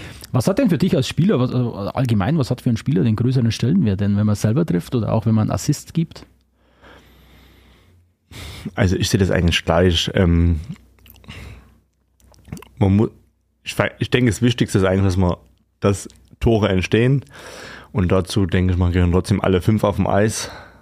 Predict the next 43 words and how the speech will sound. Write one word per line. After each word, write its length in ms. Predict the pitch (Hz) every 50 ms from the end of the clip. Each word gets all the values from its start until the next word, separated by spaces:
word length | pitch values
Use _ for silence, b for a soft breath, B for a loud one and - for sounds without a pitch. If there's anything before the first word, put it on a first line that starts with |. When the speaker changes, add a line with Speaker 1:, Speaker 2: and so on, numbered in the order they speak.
| B B B _
Speaker 2:
und 240 | - 90 85 - - _ _ _ _ _ _ _ _ _ _ -
selbst 420 | - - - 104 98 80 - -
wenn 180 | 101 95 92 95
jetzt 240 | 92 82 - -
da 60 | - 92
einer 200 | 95 95 92 90
keine 240 | - 101 98 107
Vorlage 300 | 101 - 113 104 101 98
macht, 160 | 101 101 101 95
aber 100 | 90 95
der 80 | 90
hat 120 | 90 85 -
vorher 260 | - 101 95 95 90
einen 120 | 90 92
guten 200 | 90 101 95 90
Pass 220 | - 101 101 - -
gespielt, 360 | 110 - - 110 104 - -
gehört 300 | - 95 92 90 87 -
er 40 | -
für 140 | - -
mich 240 | 104 95 95 85 -
genauso 300 | - 92 90 90 - -
zum 160 | 92 - 95
Tor 200 | 87 95 95 101
dazu. 240 | 87 - - 117 107
Und, 200 | 101 98 - - 92 87 B B B B B B B B B B B B
aber 260 | B 95 85 80 85
jetzt 160 | 85 87 - -
eine 60 | 92
Vorlage 500 | - - - 95 98 101 104 101 95 -
und 200 | 90 92 87 80
Tor 240 | - 92 90 90 90
ist 120 | 85 82 -
eigentlich 320 | - 82 82 82 80 80
für 80 | - 82
mich 200 | 80 80 78 -
gleich. 300 | - 76 78 82 85 82
Natürlich, 400 | 87 82 - 101 92 92 87 -
Tor 220 | - - 98 98
ist 80 | 92 87
immer 140 | 95 95 90
was 100 | 85 80
Schönes, 500 | - - 95 104 113 117 107 - -